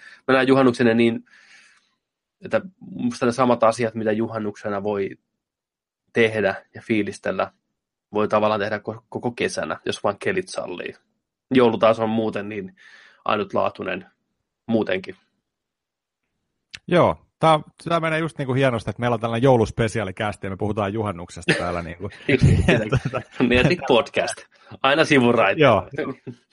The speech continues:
Speaker 2: Kyllä, kyllä. Ikinä ei tiedä, mihin tää lähtee, niinku. Se on niinku,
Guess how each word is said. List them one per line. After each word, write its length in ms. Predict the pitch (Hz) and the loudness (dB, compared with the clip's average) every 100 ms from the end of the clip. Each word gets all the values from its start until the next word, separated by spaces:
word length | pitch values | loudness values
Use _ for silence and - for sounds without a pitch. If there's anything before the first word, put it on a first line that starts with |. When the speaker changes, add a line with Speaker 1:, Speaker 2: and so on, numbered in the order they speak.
| _ _ _ _ _ - | _ _ _ _ _ -12
Speaker 2:
Kyllä, 340 | 135 113 113 | -6 -4 -4
kyllä. 280 | - 117 107 - | -2 0 0 0
Ikinä 340 | 208 185 135 | 2 4 6
ei 60 | 113 | 6
tiedä, 140 | 113 | 6
mihin 160 | 107 104 | 6 4
tää 120 | 98 | 4
lähtee, 300 | 98 90 101 | 2 0 -2
niinku. 200 | 92 92 | -2 -6
Se 120 | 92 | -4
on 100 | 113 | -2
niinku, 420 | 110 110 113 107 | -2 0 0 0